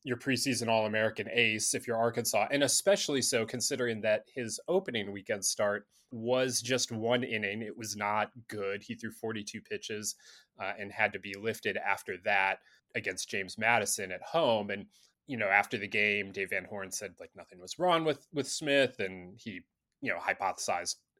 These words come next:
a couple of things that might have happened, but, uh, like, nothing was, was, was wrong with him, uh, physically. And so we wanted to see what it was <laughs> gonna be like having to face one of the best offenses in the country in Oregon State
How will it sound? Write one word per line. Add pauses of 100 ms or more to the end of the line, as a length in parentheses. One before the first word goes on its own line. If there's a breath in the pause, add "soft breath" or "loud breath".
a
couple
of
things
that
might
have
happened,
but, (420 loud breath)
uh,
like,
nothing
was,
was, (420)
was
wrong
with
him, (500 soft breath)
uh,
physically.
And
so
we
wanted
to
see
what
it
was
<laughs>
gonna
be
like
having
to
face
one
of
the
best
offenses
in
the
country
in
Oregon
State